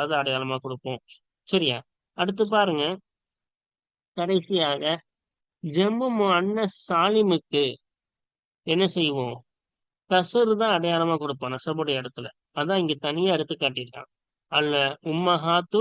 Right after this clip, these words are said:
யுஹத்திபுனல் பனாத்தி. அப்ப யுஹத்-, பனாத்தி என்பது மஃபூல், நசபு வரணும். நசபுக்கு அடையாளமா ஜம்மு முதக்கர் சாலிமாக இருந்தா என்ன செய்வோம்?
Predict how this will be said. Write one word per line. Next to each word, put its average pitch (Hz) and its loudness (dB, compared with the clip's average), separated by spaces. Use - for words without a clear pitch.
யுஹத்திபுனல் 180 2
பனாத்தி. 220 -2
அப்ப 190 0
யுஹத்-, 180 2
பனாத்தி 214 0
என்பது 220 2
மஃபூல், 202 2
நசபு 208 -2
வரணும். 127 -2
நசபுக்கு 202 -4
அடையாளமா 160 0
ஜம்மு 170 4
முதக்கர் 175 0
சாலிமாக 175 2
இருந்தா 143 -2
என்ன 151 -2
செய்வோம்? 131 -6